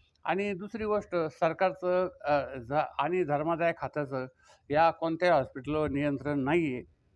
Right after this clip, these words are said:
लक्षात आलं काय? आणि यामध्ये कोणी कितीही प्रयत्न केले आणि काही सांगितलं,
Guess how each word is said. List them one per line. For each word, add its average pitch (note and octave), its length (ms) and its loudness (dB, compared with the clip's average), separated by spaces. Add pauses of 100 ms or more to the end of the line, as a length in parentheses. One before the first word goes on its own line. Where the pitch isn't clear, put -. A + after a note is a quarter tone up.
(340)
लक्षात D3+ 240 -2
आलं C3 120 -2
काय? D3 200 2
आणि D3+ 500 -2
यामध्ये D#3 420 2 (460)
कोणी E3 220 0
कितीही E3+ 320 -6
प्रयत्न D#3+ 380 -2
केले D3 200 -2
आणि D3 120 -2
काही E3+ 240 2
सांगितलं, C3+ 520 -6